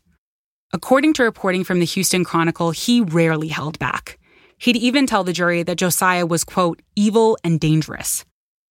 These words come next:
Carol Beatty would tell me that watching people talk about her son in this way was extremely hard. They painted the picture they wanted to paint, she'd say. It's their job. But for all they'd say about Josiah's character,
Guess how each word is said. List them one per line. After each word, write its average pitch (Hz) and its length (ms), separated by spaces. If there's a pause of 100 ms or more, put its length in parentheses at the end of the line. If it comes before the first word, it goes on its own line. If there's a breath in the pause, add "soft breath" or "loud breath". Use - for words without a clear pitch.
(320)
Carol 214 240
Beatty 190 320
would 175 160
tell 175 160
me 185 300
that 170 260
watching 190 340
people 185 220
talk 175 260
about 180 200
her 175 80
son 175 240
in 196 100
this 202 240
way 202 420
was 170 440 (240)
extremely 175 520
hard. 151 400 (800)
They 185 100
painted 214 360
the 202 40
picture 196 380
they 170 140
wanted 185 300
to 151 60
paint, - 240
she'd - 200
say. - 320 (440)
It's - 140
their 160 140
job. 156 400 (1400)
But 170 180 (180)
for - 200
all 196 280
they'd 180 220
say 175 280
about 165 220
Josiah's 160 460
character, 160 580